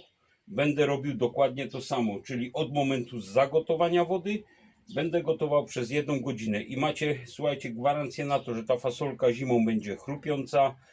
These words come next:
będzie smaczna. Zamkniecie w słoikach smak lata i może nie na rok, nie na dwa, może na siedem, może na osiem, ale spróbujcie, słuchajcie, nie pożałujecie. Wiecie,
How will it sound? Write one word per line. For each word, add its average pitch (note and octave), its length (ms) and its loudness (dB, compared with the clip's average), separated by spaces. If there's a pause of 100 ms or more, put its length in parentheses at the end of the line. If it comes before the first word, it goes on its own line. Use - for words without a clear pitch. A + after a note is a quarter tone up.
(280)
będzie G2+ 240 -4
smaczna. C3 720 0 (440)
Zamkniecie A#2+ 600 0
w - 60 -10
słoikach A#2+ 500 0
smak A#2 600 0
lata C#3+ 580 4 (1120)
i B2 300 -4 (320)
może G#2+ 300 0
nie A#2 120 0
na B2+ 140 2
rok, C#3 360 0
nie G#2 120 -4
na A2 140 0
dwa, G#2+ 440 2
może F2 280 -8
na A2+ 140 0
siedem, G#2 380 -2
może F2+ 240 -6
na A#2+ 140 0
osiem, A#2 480 -4 (520)
ale A#2 220 2
spróbujcie, C#3+ 600 -4
słuchajcie, C3 540 0
nie A#2 200 2
pożałujecie. A2 840 -4 (1500)
Wiecie, B2+ 260 -2